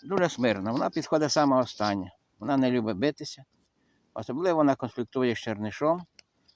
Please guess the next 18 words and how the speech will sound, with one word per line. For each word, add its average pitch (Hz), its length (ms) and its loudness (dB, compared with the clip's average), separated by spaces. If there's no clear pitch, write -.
Але 185 280 0
сьогодні 175 360 -2
вона 151 180 2
прийшла, 147 380 -4
все 190 200 -4
вже 160 220 -2
з'їдено. 120 540 -2
Щоб 135 160 -4
догадатися, 160 640 4
як 139 140 4
сіра 135 460 4
піти 131 260 -2
по 127 120 -2
інших 127 340 -2
мисочках, 180 500 -4
вона 160 220 2
не 135 120 2
може. 110 300 -4